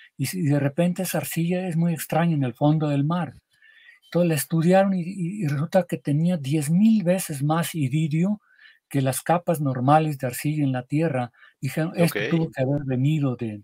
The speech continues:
Speaker 1: de, de, de un impacto enorme", ¿no?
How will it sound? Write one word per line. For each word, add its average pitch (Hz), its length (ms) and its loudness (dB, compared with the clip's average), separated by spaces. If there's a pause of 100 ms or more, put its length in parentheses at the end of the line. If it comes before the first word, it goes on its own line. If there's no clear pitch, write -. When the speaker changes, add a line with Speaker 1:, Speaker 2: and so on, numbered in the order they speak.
(140)
Speaker 1:
de, 104 240 -10
de, 120 440 -6
de 123 160 -2
un 143 200 2
impacto 151 560 2
enorme", 139 560 6
¿no? 139 200 -2